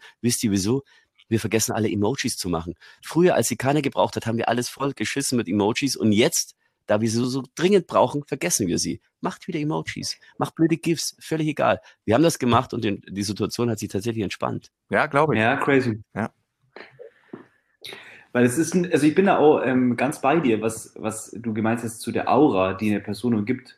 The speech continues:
Speaker 3: Also so esoterisch sich's anhört, aber ich bin da auch eigentlich der festen Überzeugung, dass das
Speaker 2: Hey, seid ihr so Yogi-Typen geworden oder was? Es geht da nicht gerade ab.
Speaker 3: <laughs> Nein, aber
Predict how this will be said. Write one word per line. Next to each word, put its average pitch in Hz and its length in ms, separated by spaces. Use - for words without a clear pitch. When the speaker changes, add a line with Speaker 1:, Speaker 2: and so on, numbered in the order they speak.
Speaker 3:
Also 95 280
so 101 340
esoterisch 120 540
sich's - 240
anhört, 107 220
aber 101 100
ich - 100
bin 117 460
da 98 160
auch 131 180
eigentlich 95 220
der 98 80
festen 110 240
Überzeugung, 113 340
dass 104 160
das 104 140
Speaker 2:
Hey, 131 80
seid 151 200
ihr 180 80
so 147 160
Yogi-Typen 143 840
geworden 110 400
oder 104 160
was? 107 180
Es 98 140
geht 113 160
da 107 120
nicht - 120
gerade 202 160
ab. 175 60
Speaker 3:
<laughs> 143 80
Nein, 170 340
aber 165 320